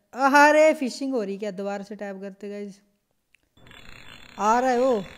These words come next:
क्या मिला? नाइस, कीड़ा मिल गया।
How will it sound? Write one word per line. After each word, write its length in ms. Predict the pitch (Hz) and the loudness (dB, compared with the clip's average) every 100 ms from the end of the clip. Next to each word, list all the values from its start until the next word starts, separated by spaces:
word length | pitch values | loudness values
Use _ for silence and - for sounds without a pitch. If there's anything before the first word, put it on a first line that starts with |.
| - - - - _ _ _ _ _ _ _ _ _ - | -20 -20 -20 -20 _ _ _ _ _ _ _ _ _ -10
क्या 100 | 214 | -8
मिला? 220 | 208 185 - _ _ _ _ _ _ _ _ _ _ _ _ - | -8 -10 -16 _ _ _ _ _ _ _ _ _ _ _ _ -12
नाइस, 380 | 233 262 285 - | -8 -6 -8 -12
कीड़ा 340 | - 269 277 | -10 -6 -6
मिल 120 | 285 | -6
गया। 220 | 247 240 | -6 -8